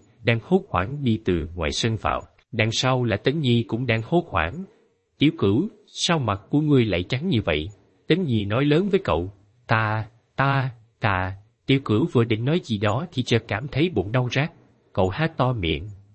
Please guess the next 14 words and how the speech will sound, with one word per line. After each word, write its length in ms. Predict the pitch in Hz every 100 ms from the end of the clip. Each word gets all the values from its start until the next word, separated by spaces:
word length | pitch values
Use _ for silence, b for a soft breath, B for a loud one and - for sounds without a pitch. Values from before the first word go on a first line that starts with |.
| -
bọt 160 | 104 -
mép 220 | 139 208
sùi 220 | - 92 80
cả 160 | 87 120
ra 100 | 120
ngoài. 300 | 98 73 73 - _ _ _ -
Trước 200 | 220 220
mặt 200 | 104 -
đột 180 | 113 110
nhiên 300 | 143 147 147
tối 200 | 147 202
sầm 280 | 202 107 95
lại, 400 | 90 76 87 104 _ _ -
Tiểu 200 | 117